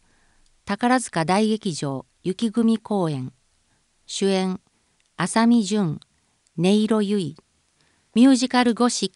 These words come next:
ク、ポーの一族。雪組主演直筆サイン色紙が当たるプレゼントキャンペーンを実施。申し込み、五月一日金曜から二十四日日曜。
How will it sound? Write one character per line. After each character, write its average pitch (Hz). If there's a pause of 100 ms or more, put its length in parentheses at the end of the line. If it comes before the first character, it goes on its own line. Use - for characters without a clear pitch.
ク、 151 (180)
ポ 285
ー 262
の 180
一 156
族。 147 (1200)
雪 220
組 240
主 -
演 208
直 208
筆 240
サ 240
イ 240
ン 240
色 -
紙 -
が 156
当 -
た 165
る 160
プ 185
レ 233
ゼ 254
ン 240
ト 233
キ 233
ャ 226
ン 220
ペ 214 (140)
ー 170
ン 156
を 143
実 135
施。 - (1120)
申 214
し -
込 202
み、 185 (440)
五 254
月 247 (140)
一 202
日 196
金 214
曜 202
か 165
ら 147 (360)
二 247
十 185
四 165
日 160
日 160
曜。 180